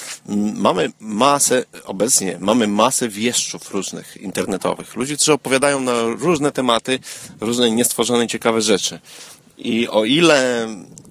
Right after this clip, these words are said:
o ile one są fajne, ciekawe i niestworzone, to o tyle też czasami są po prostu bzdurami. E, ludzie, którzy opowiadają o wielu rzeczach, bardzo często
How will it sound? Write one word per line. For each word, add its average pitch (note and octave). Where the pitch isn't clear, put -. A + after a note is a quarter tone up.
o G#2+
ile D3+
one C#3
są A#2+
fajne, D3
ciekawe C3+
i B2+
niestworzone, A2
to C3+
o G#2+
tyle D3+
też C#3
czasami C#3
są C3
po B2+
prostu B2+
bzdurami. G2+
E, G#2
ludzie, D3
którzy C#3
opowiadają C3
o A#2+
wielu A2
rzeczach, A#2+
bardzo B2+
często C3+